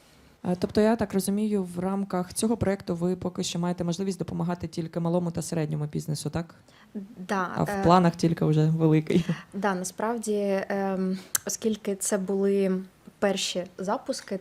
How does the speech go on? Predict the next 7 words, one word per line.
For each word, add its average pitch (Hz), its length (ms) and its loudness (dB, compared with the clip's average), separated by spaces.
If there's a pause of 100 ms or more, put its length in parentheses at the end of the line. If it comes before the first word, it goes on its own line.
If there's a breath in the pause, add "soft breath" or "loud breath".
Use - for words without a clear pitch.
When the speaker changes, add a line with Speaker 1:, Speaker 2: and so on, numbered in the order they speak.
Speaker 2:
таких, 185 500 -6
е, 180 440 -2 (400)
ну, 202 100 -4
масштабних, 185 640 -6
мені 175 180 -8
здається, 180 360 -8
проєктів, 269 520 -6